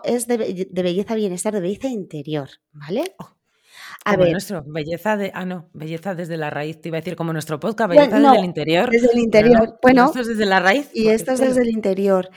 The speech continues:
Speaker 1: Me refiero, em, Alicia Revilla fue compañera mía, de hecho.
Speaker 2: Ah.
Speaker 1: Fue compañera mía, eh, éramos las dos, eh, cuando trabajábamos de creativas.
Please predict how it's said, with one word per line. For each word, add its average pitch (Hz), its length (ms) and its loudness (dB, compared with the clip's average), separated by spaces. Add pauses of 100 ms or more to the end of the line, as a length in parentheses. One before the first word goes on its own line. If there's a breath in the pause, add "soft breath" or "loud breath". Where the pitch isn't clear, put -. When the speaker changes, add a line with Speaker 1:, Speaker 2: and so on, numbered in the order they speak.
(380 loud breath)
Speaker 1:
Me 220 160 4
refiero, 208 640 0
em, 190 760 4
Alicia 208 340 2
Revilla 233 520 0
fue 226 160 -6
compañera 196 480 2
mía, 185 320 2 (140)
de 180 220 2
hecho. 190 360 -2
Speaker 2:
Ah. 135 500 -2
Speaker 1:
Fue 202 100 -2
compañera 196 560 0
mía, 185 580 0
eh, 170 420 0
éramos 175 280 -4
las 170 200 -4
dos, 170 280 -6
eh, 151 360 -4
cuando 160 200 -6
trabajábamos 160 640 -8
de 165 100 -8
creativas. 175 840 -8